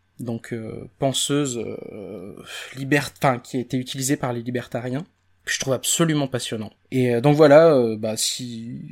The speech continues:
vous voulez écouter, euh, je vous le conseille franchement. Vous pouvez commencer par le début, parce que, euh, je, je sais plus si c'est le numéro zéro, le numéro un, en tous les cas, c'est un des tout premiers épisodes. Il commence par, euh, un épisode sur Durandal,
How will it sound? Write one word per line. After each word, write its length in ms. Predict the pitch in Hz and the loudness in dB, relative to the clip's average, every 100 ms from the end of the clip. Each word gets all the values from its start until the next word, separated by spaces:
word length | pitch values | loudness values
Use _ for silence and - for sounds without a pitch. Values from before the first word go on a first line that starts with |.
| 160 | -14
vous 160 | 127 127 | -12 -10
voulez 400 | 127 131 131 127 | -4 4 4 4
écouter, 380 | 123 - - 151 | 0 -6 -2 0
euh, 280 | 123 110 113 | 0 -4 -8
je 160 | 110 | -12
vous 100 | 113 | -12
le 60 | 117 | -8
conseille 300 | - - 135 | -6 -2 -2
franchement. 520 | - 143 - 143 160 | -2 -4 -2 0 2
Vous 140 | 180 135 | 0 -2
pouvez 380 | 151 147 196 220 | -8 4 4 4
commencer 360 | 175 151 - | 0 0 -2
par 140 | - 139 | 0 0
le 100 | 127 | 2
début, 540 | 185 170 175 - - - - | 2 0 -2 -6 -12 -8 -4
parce 260 | 135 - | -2 -2
que, 380 | - 160 175 - | -2 0 0 -2
euh, 160 | 127 123 | -4 -4
je, 220 | 123 - - - | -4 -8 -10 -8
je 120 | - | -6
sais 80 | - | -4
plus 80 | 196 | -2
si 80 | - | 0
c'est 80 | 147 | 4
le 40 | |
numéro 240 | 143 135 139 | 4 4 4
zéro, 320 | 139 147 165 | 4 4 2
le 60 | |
numéro 400 | 156 143 131 131 - | 2 2 2 0 0
un, 60 | |
en 160 | 151 160 | -2 -2
tous 100 | - | -4
les 80 | 127 | -4
cas, 80 | 160 | -2
c'est 140 | 135 | -4
un 60 | 123 | -6
des 100 | 123 | -8
tout 160 | 202 | -10
premiers 320 | - 170 160 | 0 0 0
épisodes. 400 | 147 143 139 180 170 | -4 -4 0 0 -2
Il 120 | 139 | -8
commence 360 | - 143 165 - | -4 -4 -6 -2
par, 260 | 139 127 | -2 -2
euh, 420 | 117 117 117 110 - | -4 -4 -6 -6 -4
un 80 | |
épisode 240 | 131 127 170 | -4 -2 -4
sur 160 | 135 | -4
Durandal, 580 | 131 147 151 139 139 127 | -2 0 2 2 2 0